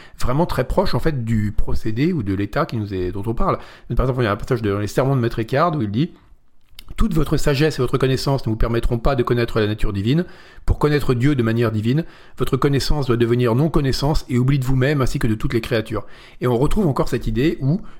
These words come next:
il y aura un état de seuil qui va être dépassé au-delà duquel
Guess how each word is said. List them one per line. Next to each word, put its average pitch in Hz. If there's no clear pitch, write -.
il 113
y 120
aura 120
un 107
état 107
de 104
seuil 156
qui 127
va 107
être 101
dépassé 107
au-delà 147
duquel 135